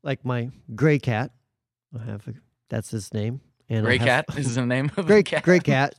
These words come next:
Speaker 1: And, uh, the one that you see in my videos, that's my fat cat. Yeah, so fat cat and gray cat.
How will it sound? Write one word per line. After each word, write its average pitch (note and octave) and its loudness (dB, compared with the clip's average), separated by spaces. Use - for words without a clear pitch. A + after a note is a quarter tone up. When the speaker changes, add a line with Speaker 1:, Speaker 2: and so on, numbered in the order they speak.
Speaker 1:
And, D3 2
uh, C#3+ 6
the D3 6
one E3+ 8
that D#3+ 6
you D3 2
see E3+ 0
in D#3+ 4
my C#3 4
videos, C#3+ 2
that's D#3 0
my C3+ 0
fat D3 0
cat. A#2 -4
Yeah, C3+ -2
so C#3 -2
fat F#3 2
cat F3+ 2
and D#3 0
gray C#3+ -2
cat. C3 -2